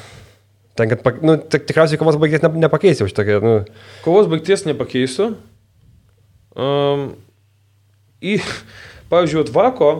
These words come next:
Speaker 2: irgi dažnai būna taip, e, <laughs> blemba, tokia, tokia, vat pasaulio čemp-, ne, Europos čempionate buvo tryliktais metais jo, ar ne, ne, keturioliktais metais, kai aš Europos čempionu tapau.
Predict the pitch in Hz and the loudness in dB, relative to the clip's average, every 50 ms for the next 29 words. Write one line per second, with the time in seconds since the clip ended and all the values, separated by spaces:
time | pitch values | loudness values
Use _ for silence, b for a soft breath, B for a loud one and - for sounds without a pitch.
0 | 160 - - - 185 180 147 135 127 139 143 139 147 147 160 143 147 160 147 135 | -4 -10 -6 -4 -2 -2 -2 -2 0 0 0 0 0 -2 -2 -2 -2 -2 -2 -2
1 | - 165 170 175 175 175 - - 147 147 147 143 147 147 - - - - - - | -2 -2 -2 -4 -4 -6 0 2 4 6 6 6 4 2 -4 -8 -8 -8 -8 -8
2 | - - - - 139 - - - - B B B B B B 117 117 B - 156 | -10 -10 -8 -6 -6 -6 -6 -6 -10 B B B B B B -6 -6 B -2 -2
3 | 127 156 160 151 143 156 143 - 160 156 156 151 147 143 139 143 123 - 151 147 | 2 4 2 2 2 0 -2 2 4 6 6 6 6 6 4 2 2 2 2 2
4 | - - 151 - 175 160 147 135 - 147 143 - 156 151 131 110 - 139 143 175 | 2 2 0 2 2 2 2 0 -4 -6 -6 -4 -2 -2 -2 0 2 4 4 4
5 | 170 165 - - 147 135 143 143 156 165 - 151 139 123 120 131 139 135 131 127 | 2 2 0 0 0 0 2 2 2 2 2 2 0 0 2 2 4 4 2 0
6 | - - - _ _ _ _ _ _ _ _ _ _ _ _ _ _ _ _ _ | -2 -8 -20 _ _ _ _ _ _ _ _ _ _ _ _ _ _ _ _ _
7 | _ _ _ _ _ _ _ _ _ - - - 123 120 131 139 143 135 120 101 | _ _ _ _ _ _ _ _ _ -14 -8 -6 -4 -2 -2 -2 0 -2 -2 -4
8 | - - 113 - - 117 117 117 113 - 95 - - 113 110 107 95 101 - - | -4 -6 -6 -4 -2 -2 -2 -2 -2 -4 -6 -6 -4 -4 -2 -2 -4 -6 -8 -14
9 | - - - - - _ _ _ _ _ - - - 110 107 117 110 107 113 113 | -18 -20 -20 -20 -20 _ _ _ _ _ -10 -6 -4 -4 -2 0 0 0 2 0
10 | 101 87 - - 117 - 139 143 127 110 107 - 127 123 110 107 - - 110 104 | 0 -2 -2 -4 -2 2 2 2 2 0 -4 -2 -2 -2 -2 -2 -4 -4 -4 -4
11 | 85 98 - 117 120 120 127 131 120 110 - - 117 107 123 113 101 90 95 92 | -4 -4 -2 0 2 2 2 2 2 0 0 0 2 2 2 2 2 0 -2 -4
12 | - 92 98 | -4 -6 -6